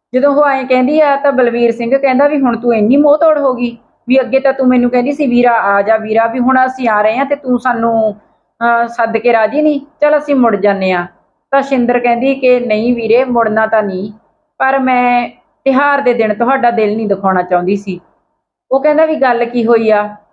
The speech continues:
ਤਾਂ ਉਹ ਤੋਂ ਗੱਲ ਨਹੀਂ ਹੁੰਦੀ ਤੇ ਉਹ ਰੋਣ ਲੱਗ ਜਾਂਦੀ ਆ। ਬਲਵੀਰ ਦੀ ਜਿਹੜੀ ਚਿੰਤਾ ਉਹ ਵੱਧ ਜਾਂਦੀ ਆ।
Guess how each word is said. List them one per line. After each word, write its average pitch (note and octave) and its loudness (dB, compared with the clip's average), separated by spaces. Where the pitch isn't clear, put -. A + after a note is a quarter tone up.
ਤਾਂ B3 2
ਉਹ B3+ 0
ਤੋਂ C#4+ 0
ਗੱਲ A#3 0
ਨਹੀਂ A3 -2
ਹੁੰਦੀ G3+ 2
ਤੇ A3+ 0
ਉਹ B3 4
ਰੋਣ A3 2
ਲੱਗ F#3+ 0
ਜਾਂਦੀ F3 -2
ਆ। F#3 0
ਬਲਵੀਰ A#3 0
ਦੀ G#3+ -4
ਜਿਹੜੀ A#3 0
ਚਿੰਤਾ A3+ 0
ਉਹ A#3+ 0
ਵੱਧ G3 2
ਜਾਂਦੀ G#3 0
ਆ। G#3+ 0